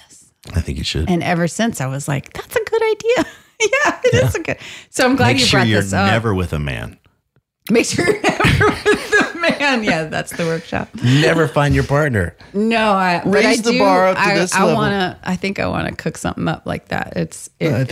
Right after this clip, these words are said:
Speaker 1: it's
Speaker 2: it's
Speaker 1: simple
Speaker 2: good.
Speaker 1: enough to, yeah, to
Speaker 2: I think
Speaker 1: share
Speaker 2: it's
Speaker 1: with
Speaker 2: good.
Speaker 1: others, and it's always helped every
Speaker 2: It doesn't
Speaker 1: client
Speaker 2: have to be
Speaker 1: I've
Speaker 2: just for
Speaker 1: shared
Speaker 2: women.
Speaker 1: with.
Speaker 2: Like, it's for
Speaker 1: No, no, no.
Speaker 2: anybody.
Speaker 1: Everybody I've shared it with in, when I work with,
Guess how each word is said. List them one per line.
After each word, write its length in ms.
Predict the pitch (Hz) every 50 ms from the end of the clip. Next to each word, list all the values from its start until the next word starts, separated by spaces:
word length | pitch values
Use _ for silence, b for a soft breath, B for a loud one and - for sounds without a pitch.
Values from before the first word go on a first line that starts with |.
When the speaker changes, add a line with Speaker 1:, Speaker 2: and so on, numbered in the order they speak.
| 165 -
Speaker 1:
it's 40 | -
Speaker 2:
it's 60 | 147 -
Speaker 1:
simple 260 | 185 185 202 170 160
Speaker 2:
good. 60 | 156
Speaker 1:
enough 360 | 151 151 151 151 151 - - _
to, 340 | - - - 170 190 - - _ _ _ _ _ _ _ _ _ _ _
yeah, 360 | _ 87 80 80 - - 175 175 - _ _ _ _ _ _ _ _ _
to 120 | - 175
Speaker 2:
I 20 | 165
think 120 | - 95
Speaker 1:
share 140 | 110 165 160
Speaker 2:
it's 100 | 165 165
Speaker 1:
with 120 | 170 131
Speaker 2:
good. 80 | 135 165
Speaker 1:
others, 320 | 165 170 170 165 160 165 -
and 140 | 160 165 175
it's 120 | 185 -
always 300 | 262 262 302 262 196 -
helped 340 | 151 135 151 - - - - -
every 180 | 90 87 87
Speaker 2:
It 140 | - 123 131
doesn't 160 | 165 151 131
Speaker 1:
client 80 | 120 -
Speaker 2:
have 100 | - -
to 60 | 98
be 80 | 98 92
Speaker 1:
I've 40 |
Speaker 2:
just 200 | 87 92 90 -
for 80 | - 143
Speaker 1:
shared 100 | 160 190
Speaker 2:
women. 220 | 98 107 101 85
Speaker 1:
with. 80 | 85 85
Speaker 2:
Like, 160 | 82 85 82 78
it's 140 | - -
for 240 | - - 71 76 - -
Speaker 1:
No, 120 | 226 302
no, 120 | 403 403
no. 200 | 403 403 381 392
Speaker 2:
anybody. 240 | 403 330 220 190 202
Speaker 1:
Everybody 440 | 214 226 269 254 254 262 254 254 233
I've 140 | 220 202 -
shared 260 | - 214 233 330 349
it 100 | 226 -
with 300 | - 175 175 175 - -
in, 420 | - 185 180 175 175 170 170 165 -
when 120 | - 160
I 80 | 160 165
work 220 | 170 180 196 -
with, 260 | 190 175 - - -